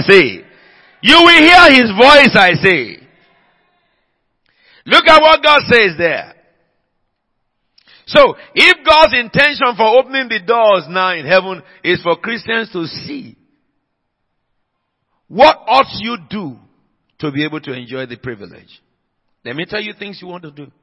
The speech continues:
Whether you are a young man or a, a, an old man, doesn't matter. I just told them a new cross, you know, Samuel was thirteen when he heard the voice of God. So thirteen-year-old can hear God.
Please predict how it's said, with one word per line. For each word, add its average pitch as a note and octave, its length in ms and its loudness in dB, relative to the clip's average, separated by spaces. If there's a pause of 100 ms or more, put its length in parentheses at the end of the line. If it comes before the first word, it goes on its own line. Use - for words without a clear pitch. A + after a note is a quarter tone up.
(1300)
Whether F#3 320 -4
you F3 120 -8
are D#3+ 60 -6
a D#3 60 -8
young E3+ 340 -12
man D#3 300 -14 (260)
or D3 160 -10
a, D3 80 -12
a, C3+ 420 -14
an D3+ 60 -16
old F3 180 -12
man, E3+ 140 -12
doesn't E3 180 -10
matter. C#3 240 -16 (240)
I C#3+ 120 -14
just G3 240 -12
told F3+ 180 -12
them F3 140 -12
a D#3+ 80 -14
new E3 200 -16
cross, D3 340 -14 (280)
you D3 140 -12
know, E3 320 -12 (600)
Samuel D3 480 -14
was A2+ 220 -14
thirteen B2 500 -20 (600)
when B2+ 180 -12
he A#2 100 -18
heard B2 280 -16
the A2 80 -18
voice A2+ 320 -12
of G2+ 120 -20
God. G#2 300 -20 (1600)
So C#3 120 -16
thirteen-year-old C#3 760 -14
can A2+ 160 -20
hear A2 220 -20
God. G#2 320 -20